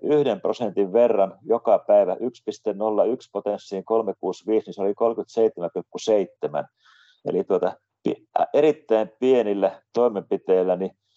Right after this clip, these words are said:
saataisiin moninkertainen tavallaan muutos, toivottavasti tietenkin parhaaseen suuntaan. Ja musta tuossa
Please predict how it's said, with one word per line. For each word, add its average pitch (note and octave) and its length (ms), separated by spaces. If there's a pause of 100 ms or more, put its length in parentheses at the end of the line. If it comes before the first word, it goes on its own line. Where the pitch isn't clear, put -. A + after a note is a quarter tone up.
(140)
saataisiin G2+ 540
moninkertainen F#2+ 960
tavallaan F#2 480
muutos, A#2 440
toivottavasti G2+ 540
tietenkin G#2+ 400
parhaaseen G2+ 520
suuntaan. F2+ 560
Ja E2 80 (800)
musta B2 200
tuossa A2+ 320